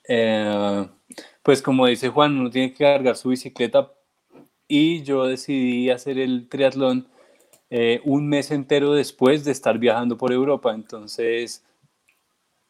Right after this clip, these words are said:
eh, yo creo que mal contados fueron por ahí unos ocho vuelos diferentes, desde que el, el de salir de Bogotá hasta el de llegar a,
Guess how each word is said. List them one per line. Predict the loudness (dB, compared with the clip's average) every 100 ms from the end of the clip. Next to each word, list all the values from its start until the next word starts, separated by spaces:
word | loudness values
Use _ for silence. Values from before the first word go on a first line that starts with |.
| _ _ _ _ _ _ -6
eh, | 2 2 2 0
yo | 0
creo | 2 2
que | 4
mal | 6 6 4
contados | 2 4 4 4 -2
fueron | -2 -2 -2
por | -4 0
ahí | 2 2
unos | -2 -2 -2 -4 -6 -14 -20 _ _ _ _ _ _ _ _
ocho | 0 0 2 0
vuelos | 0 2 4 4 0 -10 -18 _ -8
diferentes, | -6 0 0 0 -2 -6 -8 -8
desde | -2 0 2 -2
que | 0 -2
el, | 0 -4 -2
el | -2
de | -2
salir | 0 0 2
de | 2
Bogotá | 2 2 2 4 4 0 -6
hasta | -10 -6 -6
el |
de | -4 -6
llegar | -4 -2 4 6 6 4
a, | 0 -4 -8